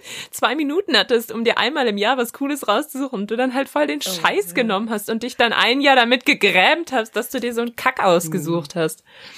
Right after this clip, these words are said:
Speaker 1: Ja.
Speaker 2: Ja, und vielleicht hattest du Herrn M ja irgendwann auch nicht mehr. Und
Speaker 1: Nee,
Speaker 2: dann
Speaker 1: es war ja mein
Speaker 2: war
Speaker 1: Klassenlehrer. War ja alle vier Jahre.
Speaker 2: Ah, ja.
Speaker 1: Also, also alle vier Jahre lang. <laughs> Ich war
Speaker 2: Immerhin.
Speaker 1: nicht mehrfach
Speaker 2: Aber
Speaker 1: in der
Speaker 2: irgendwann war dein
Speaker 1: Grundschule.
Speaker 2: letztes Mal, dann war der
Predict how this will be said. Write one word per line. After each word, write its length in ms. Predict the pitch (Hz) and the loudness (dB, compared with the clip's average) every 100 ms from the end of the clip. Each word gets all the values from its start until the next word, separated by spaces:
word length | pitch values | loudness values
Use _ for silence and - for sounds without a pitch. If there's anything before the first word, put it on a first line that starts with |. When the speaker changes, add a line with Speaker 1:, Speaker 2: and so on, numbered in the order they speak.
| - - - - | -18 -18 -20 -4
Speaker 1:
Ja. 260 | 180 151 - _ _ _ _ _ - | 2 2 0 _ _ _ _ _ -8
Speaker 2:
Ja, 160 | 156 156 | 0 2
und 100 | 165 | 2
vielleicht 300 | 170 170 175 | 2 2 4
hattest 320 | 196 202 - | 0 0 0
du 80 | 170 | 0
Herrn 300 | 170 151 156 | 2 2 2
M 220 | 147 156 | 0 0
ja 140 | 151 | 0
irgendwann 440 | 143 156 147 151 147 | 0 0 -2 -2 -2
auch 160 | 151 | -4
nicht 240 | 147 147 - | -4 -10 -8
mehr. 260 | 143 143 | -10 -6
Und 80 | - | 0
Speaker 1:
Nee, 80 | 190 | 4
Speaker 2:
dann 80 | 175 | 4
Speaker 1:
es 100 | 147 | 4
war 80 | 180 | 4
ja 80 | 170 | 4
mein 120 | 170 | 2
Speaker 2:
war 40 | |
Speaker 1:
Klassenlehrer. 600 | 175 240 277 180 170 175 - - | 4 4 4 4 2 0 -2 -8
War 100 | - | 0
ja 240 | 180 170 156 | 2 2 0
alle 180 | 180 180 | 2 2
vier 160 | 180 180 | 2 0
Jahre. 400 | 190 190 170 160 185 | 0 -4 -6 -6 -4
Speaker 2:
Ah, 60 | |
ja. 60 | 160 | 0
Speaker 1:
Also, 260 | 180 170 175 | 0 0 -2
also 240 | - 185 175 - | 0 2 0 0
alle 160 | 175 | 0
vier 180 | 175 185 | 2 2
Jahre 180 | 170 165 | 2 2
lang. 280 | 165 175 160 | 2 2 -2
<laughs> 40 | _ _ _ _ _ _ 226 - - - | _ _ _ _ _ _ -20 -18 -16 -12
Ich 180 | - - | -8 -4
war 120 | 285 247 _ - | -2 -4 _ -8
Speaker 2:
Immerhin. 340 | 160 151 143 | -4 -2 2
Speaker 1:
nicht 220 | 190 139 | 2 2
mehrfach 260 | 170 165 165 | -2 0 4
Speaker 2:
Aber 80 | 156 | 4
Speaker 1:
in 40 | 120 | 4
der 60 | |
Speaker 2:
irgendwann 200 | 156 160 160 | 4 4 4
war 80 | |
dein 80 | 165 | 4
Speaker 1:
Grundschule. 140 | 160 170 | 4 2
Speaker 2:
letztes 260 | - 170 | -2 -2
Mal, 180 | 170 185 | 2 2
dann 140 | 165 | 2
war 80 | 143 | 0
der 120 | 147 | -2